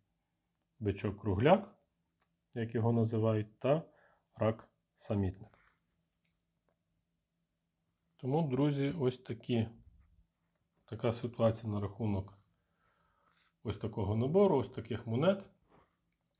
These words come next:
Продаються вони досить багато, в багатьох групах, також є і на різних аукціонах, і <clears throat> ціни, як я вже сказав, тисяча сімсот, дві тисячі,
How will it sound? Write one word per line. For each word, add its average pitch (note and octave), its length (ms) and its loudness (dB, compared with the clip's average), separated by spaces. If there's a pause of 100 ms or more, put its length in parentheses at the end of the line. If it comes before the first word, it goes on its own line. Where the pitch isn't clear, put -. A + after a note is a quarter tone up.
(160)
Продаються A2+ 640 4
вони G#2 340 4 (640)
досить A2 420 0
багато, G#2+ 540 -2 (720)
в - 40 -12
багатьох G2+ 440 4
групах, F3 400 4
також G#2 420 -2
є G2 320 2
і F#2+ 40 -2
на G2 340 -2 (260)
різних G2 400 -2
аукціонах, D#3+ 680 -4
і G#2 240 -6 (380)
<clears throat> - 340 -2 (880)
ціни, C#3+ 220 4
як C3+ 140 2
я A#2+ 60 6
вже A#2 140 4
сказав, A2+ 400 0
тисяча A2+ 400 -2
сімсот, B2+ 480 -2 (140)
дві B2 240 0
тисячі, A#2 680 -2